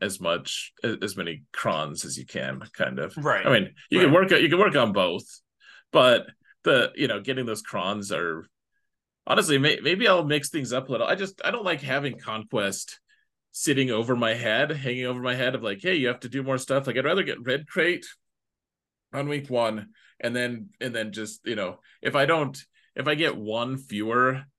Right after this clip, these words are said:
Speaker 1: level nine Kron, that's fine. As opposed to if I don't actually unlock, um, i-, if I don't get Red Crate, then I'm screwed.
Speaker 2: Right.
Speaker 1: Kind of thing. Uh, but, I mean,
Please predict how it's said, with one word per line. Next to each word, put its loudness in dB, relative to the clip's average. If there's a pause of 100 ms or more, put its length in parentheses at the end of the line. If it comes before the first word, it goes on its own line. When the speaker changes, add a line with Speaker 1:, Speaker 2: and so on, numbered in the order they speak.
(520)
Speaker 1:
level -2
nine -4 (500)
Kron, -2
that's -2
fine. 0 (200)
As -2
opposed -4
to 0 (200)
if -2
I 2
don't 0
actually -2
unlock, -2 (260)
um, -2 (800)
i-, 2
if 2
I 2
don't 0
get -2
Red -4
Crate, 0
then -6
I'm -8
screwed. -8 (560)
Speaker 2:
Right. -2 (240)
Speaker 1:
Kind 2
of -10
thing. -4
Uh, 0
but, 2
I 4
mean, 0